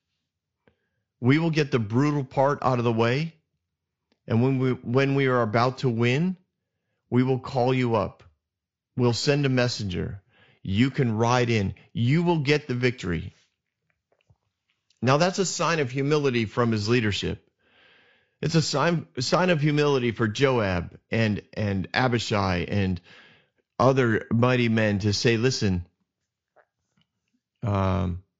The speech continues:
David, you, you, I, I don't need credit for this. I don't mind giving you credit for it.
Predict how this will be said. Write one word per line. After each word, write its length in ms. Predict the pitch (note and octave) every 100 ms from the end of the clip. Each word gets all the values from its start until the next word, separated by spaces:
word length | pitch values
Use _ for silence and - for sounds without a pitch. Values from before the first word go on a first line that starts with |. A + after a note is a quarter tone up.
| _ _ _ _ A#2+
David, 320 | A#2 G2 F#2
you, 200 | A2+ B2
you, 240 | - A#2+ - _ - _ - _ _ -
I, 260 | A#2 D3+ - - -
I 140 | D#3+
don't 220 | D#3+ C3+
need 220 | C#3 C#3+
credit 360 | A#2 C#3 G#2+ F#2+
for 100 | F#2
this. 360 | F2+ E2 - - _ _ _ -
I 100 | D3
don't 160 | E3+ B2+
mind 360 | C3 C#3+ C#3
giving 240 | C3 C3 B2+
you 120 | A#2
credit 400 | - A2 G2 -
for 200 | F#2+
it. 100 | E2